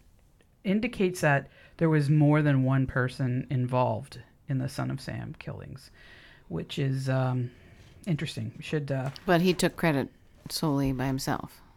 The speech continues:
Speaker 1: Yeah, yeah. It was years
Speaker 2: Was he
Speaker 1: later.
Speaker 2: executed or?
Speaker 1: No, he got, um, three hundred and sixty-five years. So I, I don't think he's gonna,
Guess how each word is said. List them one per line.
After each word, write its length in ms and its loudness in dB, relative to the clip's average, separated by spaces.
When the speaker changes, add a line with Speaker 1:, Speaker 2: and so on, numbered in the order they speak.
Speaker 1:
Yeah, 160 4
yeah. 240 -2
It 60 -2
was 280 2
years 460 4
Speaker 2:
Was 220 6
he 80 8
Speaker 1:
later. 100 8
Speaker 2:
executed 600 0
or? 360 0
Speaker 1:
No, 280 8
he 220 2
got, 360 4
um, 440 0
three 280 2
hundred 320 4
and 120 0
sixty-five 800 0
years. 480 -8
So 140 -2
I, 200 4
I 100 -2
don't 240 2
think 180 2
he's 300 -2
gonna, 320 2